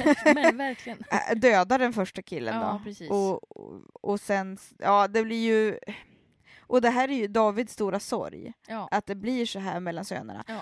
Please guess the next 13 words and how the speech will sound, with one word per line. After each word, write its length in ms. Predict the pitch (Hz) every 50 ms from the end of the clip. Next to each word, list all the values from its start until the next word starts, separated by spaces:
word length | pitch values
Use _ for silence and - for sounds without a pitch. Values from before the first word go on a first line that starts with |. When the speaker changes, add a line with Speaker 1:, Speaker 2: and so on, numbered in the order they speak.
| - -
Speaker 1:
Och 180 | - 240 220
sen 420 | - - - 285 311 240 147 190 208
kommer 300 | - - 214 208 208 202
ju 60 | 190
också 320 | 190 - - - 196 190
det 160 | 220 - 208 208
största 340 | - - 190 202 - 226
upp-, 240 | 185 170 - _ - -
upproret. 600 | - 214 202 - - 165 127 101 104 - - - _ _
Speaker 2:
Mm. 160 | 214 196 185 185 - - _ _
Speaker 1:
Att 220 | - 202 208 -
hans 240 | - 214 196 196 196 - -
son, 640 | - 196 190 180 180 175 175 180 180 175 175 180